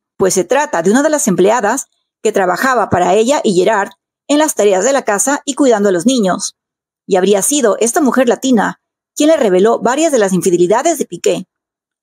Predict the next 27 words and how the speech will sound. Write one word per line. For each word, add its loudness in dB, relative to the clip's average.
al 0
punto 0
que -2
el 2
exfutbolista -2
no -2
tuvo 2
reparo -2
en 2
despedirla 0
sin 0
reconocerle 0
nada 2
de 2
lo 2
que 0
en 2
ley 2
merecía. 0
Y 2
es 0
ahora 0
que -2
Shakira -2
ha -2
decidido 0
compensarla, -2